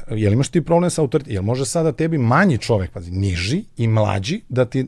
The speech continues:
da naređenje i da ga ti poslušaš? I on kao, Pa, znaš, ako je iskren, on će reći, "Pa,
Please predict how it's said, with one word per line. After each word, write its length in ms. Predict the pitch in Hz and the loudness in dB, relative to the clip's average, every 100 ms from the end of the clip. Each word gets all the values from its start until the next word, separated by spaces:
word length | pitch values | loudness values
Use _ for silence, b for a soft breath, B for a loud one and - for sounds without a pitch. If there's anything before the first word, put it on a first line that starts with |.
| - | -6
da 360 | 127 113 127 151 | -10 0 2 2
naređenje 540 | 113 104 98 117 165 | 2 0 0 0 0
i 40 | |
da 80 | 160 | 2
ga 100 | 147 | 2
ti 120 | 147 | 0
poslušaš? 500 | 156 147 - 127 - | 2 0 0 -6 -6
I 40 | 113 | -10
on 100 | 107 | -10
kao, 140 | 107 | -10
Pa, 180 | - - - - b b b b b b 101 92 - | -12 -14 -14 -20 b b b b b b -8 -6 -4
znaš, 220 | 139 - | -4 0
ako 180 | 117 127 | 2 4
je 80 | 151 | 4
iskren, 240 | 185 196 | 4 2
on 120 | 190 | 2
će 100 | - | 2
reći, 220 | 165 151 123 | 2 2 -2
"Pa, 160 | 123 | -6